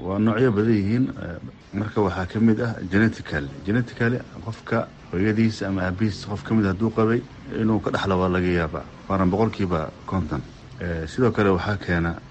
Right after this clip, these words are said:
colaadaha. Colaadaha iyo dagaalada, cudurrada dhimirka waa keenaan. Waxaa kaloo keena cudurrada dhimirka shaqo la'aanta.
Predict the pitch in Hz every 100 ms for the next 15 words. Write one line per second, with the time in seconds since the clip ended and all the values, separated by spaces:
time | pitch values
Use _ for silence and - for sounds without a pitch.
0 | - 85 87 87 98 85 - - - 87
1 | 92 101 104 95 101 85 87 90 98 98
2 | 104 - - - - 90 110 107 107 92
3 | 87 85 - 76 71 69 - - - -
4 | - 120 120 113 95 107 92 87 101 104
5 | 101 101 92 85 110 - - - - 90
6 | 87 90 95 85